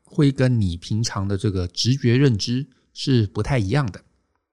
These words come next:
那我在这一集啊，其实就是想跟大家来聊两件事情，就是关于啊，这个风险认知这件事情啊，风险意识这件事情啊，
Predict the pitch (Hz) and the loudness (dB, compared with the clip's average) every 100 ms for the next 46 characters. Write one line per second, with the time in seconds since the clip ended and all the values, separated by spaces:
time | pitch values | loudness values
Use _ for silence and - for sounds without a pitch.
0 | _ 160 165 156 147 139 135 110 98 170 | _ 4 6 6 2 2 0 2 2 2
1 | 196 196 196 - - 95 - _ - - | 2 2 0 -2 -4 -4 -6 _ -8 0
2 | 151 151 - 113 113 113 104 - 104 95 | 2 2 0 0 0 -2 -2 -2 0 0
3 | 92 90 87 - 92 117 127 123 117 107 | -2 -6 -8 -8 -2 0 0 0 0 -2
4 | 113 113 131 110 - - 131 120 156 - | 0 0 0 -2 -4 -2 0 0 -2 -2
5 | - _ _ _ _ _ _ _ _ _ | -8 _ _ _ _ _ _ _ _ _
6 | 175 208 214 233 202 151 107 95 139 143 | 2 2 2 2 4 4 4 2 0 2
7 | 180 190 107 98 123 120 120 120 120 113 | 2 4 2 2 0 0 -2 0 0 -2
8 | 110 - - 107 139 147 117 160 127 - | -2 -4 -8 -4 0 2 0 0 0 0
9 | 98 95 92 85 82 - - | -2 -2 -4 -6 -6 -8 -10